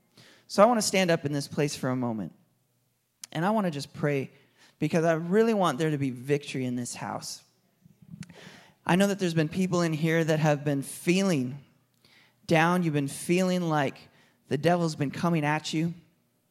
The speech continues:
Maybe it's financial, maybe it's emotional,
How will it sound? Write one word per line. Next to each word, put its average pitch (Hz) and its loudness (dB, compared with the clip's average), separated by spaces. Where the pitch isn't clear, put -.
Maybe 151 0
it's 156 -6
financial, 147 -4
maybe 143 -2
it's 143 -6
emotional, 147 -4